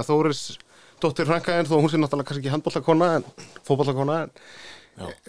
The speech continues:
Speaker 1: er bara ekki talað um neitt annað en handbolta þá í fjölskylduboðum í, í þinni fjölskyldu, eða hvernig svona er það?
Speaker 2: Eh, það kemur alveg fyrir að, hérna, að við getum kannski mist okkur í einhverjum, í einhverjum há-, handboltaperraskap, sko.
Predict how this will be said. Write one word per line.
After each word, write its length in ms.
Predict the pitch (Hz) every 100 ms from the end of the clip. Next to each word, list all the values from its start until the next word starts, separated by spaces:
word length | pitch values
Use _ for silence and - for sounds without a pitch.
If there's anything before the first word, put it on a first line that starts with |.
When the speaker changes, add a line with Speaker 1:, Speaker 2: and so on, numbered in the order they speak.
| - - - - -
Speaker 1:
er 80 |
bara 220 | 143 147 143
ekki 160 | 165
talað 240 | 175 175 185
um 80 | 185
neitt 140 | 196
annað 160 | 196 175
en 100 | 165
handbolta 260 | 190 190 185
þá 160 | 190
í 80 | 151
fjölskylduboðum 560 | 185 - 175 185 151 139
í, 60 | 120
í 100 | - 156
þinni 180 | 165 -
fjölskyldu, 400 | 165 - 123 110
eða 80 | 104 -
hvernig 240 | 127 120 -
svona 240 | 139 135 120
er 100 | 131
það? 180 | 123 - _ _ _ _ _ _ - _ _ _ _ -
Speaker 2:
Eh, 560 | 92 95 98 98 98 98
það 80 | 95 -
kemur 240 | 113 113
alveg 140 | 98 123
fyrir 320 | 107 113 - _ _
að, 180 | - 95 92
hérna, 340 | 98 95 92 87 90 104 _ _ _ _
að 260 | 92 85 -
við 160 | - -
getum 160 | 92 92
kannski 340 | 92 - 90 - -
mist 240 | 95 92 -
okkur 160 | 95 98
í 140 | 98 95
einhverjum, 240 | 101 95 - _ _
í 80 | 202
einhverjum 240 | 202 196
há-, 180 | 98 196 -
handboltaperraskap, 800 | 202 - 107 110 110 - 120 -
sko. 220 | - 127